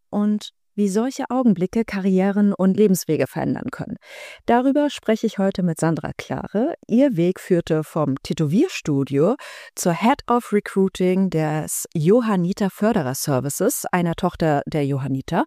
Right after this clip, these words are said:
Und Sandra zeigt, dass Talent oft nicht angeboren ist, sondern entdeckt, gefördert und manchmal auch ein Stück weit erkämpft werden muss. Sie bringt all das mit, was wir uns für diesen Podcast wünschen. Ehrlichkeit, Authentizität und Humor. Und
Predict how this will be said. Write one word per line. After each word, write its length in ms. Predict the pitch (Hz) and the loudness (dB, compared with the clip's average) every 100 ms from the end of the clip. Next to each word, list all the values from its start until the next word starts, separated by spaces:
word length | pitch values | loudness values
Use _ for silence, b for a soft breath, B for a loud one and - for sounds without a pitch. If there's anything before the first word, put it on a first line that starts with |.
| B B _ _ _ _ | B B _ _ _ _
Und 160 | - 190 | 0 2
Sandra 360 | 214 285 330 - | 2 2 -2 -2
zeigt, 480 | - 160 220 - - | -2 0 -2 -6 -4
dass 220 | 185 175 | -2 -2
Talent 600 | - 175 175 226 392 - - - | -4 0 2 2 0 -8 -16 -4
oft 320 | 202 240 - - | 0 0 -2 0
nicht 380 | 214 202 - 247 | 2 2 -2 -4
angeboren 560 | 370 233 156 139 160 | 0 0 2 0 0
ist, 240 | - 302 - | -2 -4 0
sondern 240 | 262 254 | 2 2
entdeckt, 440 | - 226 254 - - | 2 0 0 -2 -4
gefördert 560 | 233 240 247 262 254 | -2 0 0 0 0
und 180 | 226 226 | 0 2
manchmal 600 | 254 269 294 - 262 240 - | 2 0 0 0 0 0 0
auch 240 | 233 233 | 0 0
ein 100 | 226 | -4
Stück 240 | - 226 | -2 -2
weit 160 | 208 202 | -2 -4
erkämpft 420 | - - 208 - | -6 -2 -4 -2
werden 260 | 98 - - | -4 -4 -6
muss. 200 | - - _ _ _ _ _ - | -6 -10 _ _ _ _ _ -2
Sie 60 | |
bringt 240 | 254 269 262 | 2 2 2
all 100 | 302 | 2
das 180 | 330 302 | 2 4
mit, 200 | 269 - | 0 2
was 180 | 220 - | -2 2
wir 240 | 214 214 - | 4 4 4
uns 160 | 208 - | 2 2
für 120 | 202 | 2
diesen 240 | 190 180 | 4 2
Podcast 460 | - 165 160 143 160 | 0 -4 -2 -4 -2
wünschen. 380 | 143 - - - - | -4 -4 -10 -14 -2
Ehrlichkeit, 760 | 233 226 220 - 202 190 190 - | 2 4 2 -2 -2 -2 -2 -6
Authentizität 1080 | - 151 - 139 180 - 208 202 202 - - | -6 -6 -8 -8 -8 -2 4 4 4 -2 0
und 240 | - - | 0 4
Humor. 360 | 226 151 - - - | 2 2 -2 -6 -2
Und 420 | 226 294 480 - | 2 2 0 -14